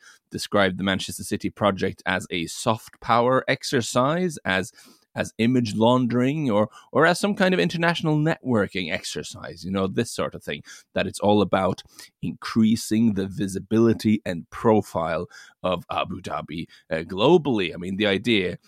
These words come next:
a-, and this is me putting it slightly crudely here, the idea is that Abu Dhabi, uh, should be associated with success and glamour and, and, and men who kick the football, uh, rather than, you know, human rights abuses and, and modern slavery and that kind of thing, which, uh,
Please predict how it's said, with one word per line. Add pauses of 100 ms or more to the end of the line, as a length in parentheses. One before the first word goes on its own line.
(220)
a-,
and
this
is
me
putting
it
slightly
crudely
here,
the
idea
is
that
Abu
Dhabi, (380)
uh,
should
be
associated
with
success (300)
and
glamour (320)
and,
and,
and
men
who
kick
the
football,
uh,
rather
than,
you
know, (240)
human
rights
abuses
and,
and
modern
slavery
and
that
kind
of
thing, (320)
which,
uh,